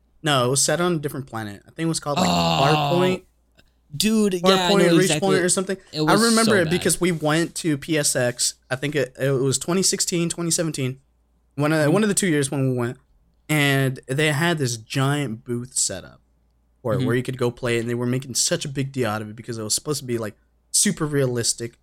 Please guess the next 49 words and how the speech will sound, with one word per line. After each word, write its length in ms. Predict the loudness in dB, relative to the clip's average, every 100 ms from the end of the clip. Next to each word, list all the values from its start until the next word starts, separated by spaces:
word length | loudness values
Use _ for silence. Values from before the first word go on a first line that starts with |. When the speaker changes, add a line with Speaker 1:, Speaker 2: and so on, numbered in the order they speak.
| _ _
Speaker 1:
Well, 80 | 0
not 100 | 0
super 220 | 0 0
realistic, 480 | 0 0 -2 -4 -2
but, 100 | -2
like, 200 | -2 -6 _ _ _ -2
you 80 | 0
know, 180 | 0 -2
you, 320 | -4 -6 -8 _ _ _ _ -2
it 120 | 0
was 320 | 2 2 2
super 240 | 0 -2 -2
reactive, 580 | 0 2 0 0 -2
and 80 | 0
it 40 | -2
was 100 | -4
supposed 220 | -2 -4
to 40 |
be 140 | -2 -2
super 300 | -2 -4 -2
good. 320 | 0 0 -4 _ _ -2
And 100 | 0
then 400 | 2 0 -2 -8 _
the 160 | -6 0
line 280 | 2 2 0
caps 420 | 0 0 0 0
out 320 | 2 0 0
at, 320 | -2 -2 -4 _ _ _ _ _ _ _ _
you 100 | -4
know, 320 | -4 -4 -6 -4
just 220 | -4 0
to 240 | 0 -2
be 160 | -2 0
able 140 | 0
to 40 | 0
play 160 | -2
the 60 | 0
game, 220 | 0 -2 -4
and 100 | -6
you 80 | -6
have 80 | -4
to 60 | -2
wait 160 | -4 -2
in 60 |
line 180 | -4 -4
for 100 | -8
five, 300 | -8 -6 -6
six 240 | -12 -12 -12
hours. 400 | -12 -12 -14